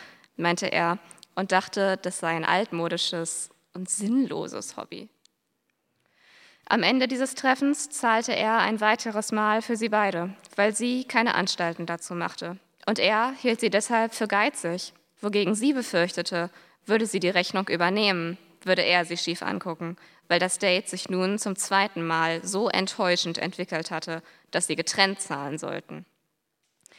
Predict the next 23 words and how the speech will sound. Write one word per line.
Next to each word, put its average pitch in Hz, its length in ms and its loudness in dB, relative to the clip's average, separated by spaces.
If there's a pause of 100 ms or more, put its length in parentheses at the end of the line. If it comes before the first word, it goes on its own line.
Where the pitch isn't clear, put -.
(160)
Zwar 233 220 4
verabschiedeten 262 800 2
sie 226 100 -4
sich 196 180 -6
diesmal 247 540 0
mit 220 160 0
einer 196 320 2
Umarmung, 220 520 0 (380)
doch, 226 120 -6
doch 214 180 0
dabei 214 480 2
sagten 220 420 -2
sie 202 180 -10
wieder, 185 340 -4 (300)
„Bis - 160 -14
dann.“ 190 300 -6 (1900)
Beide 240 280 4
nahmen 190 300 2
an, 196 420 2
damit 190 320 2
wäre 180 280 2
es 165 120 -4
vorbei. 165 460 -8